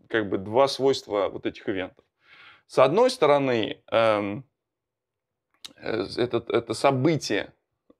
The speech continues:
э, может быть, э, каким-то уведомлением, когда мы, э, посылаем это сообщение и говорим, что: «Дорогой друг,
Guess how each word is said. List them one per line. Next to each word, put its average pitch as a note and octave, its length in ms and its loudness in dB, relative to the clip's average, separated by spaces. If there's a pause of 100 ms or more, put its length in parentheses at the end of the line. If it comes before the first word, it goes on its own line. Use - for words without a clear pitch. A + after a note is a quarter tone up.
э, F#2+ 420 -4
может C3 420 -2
быть, A2+ 380 -4 (420)
э, G2+ 560 2
каким-то B2 320 -2
уведомлением, A#2 720 0 (920)
когда B2 220 4
мы, A2+ 420 -2
э, G2+ 240 -2
посылаем A2+ 600 0
это G#2 140 -8
сообщение B2 600 -4
и - 20 -10
говорим, G#2+ 380 -2
что: F#2+ 400 -6 (2250)
«Дорогой C3+ 280 4
друг, - 420 -2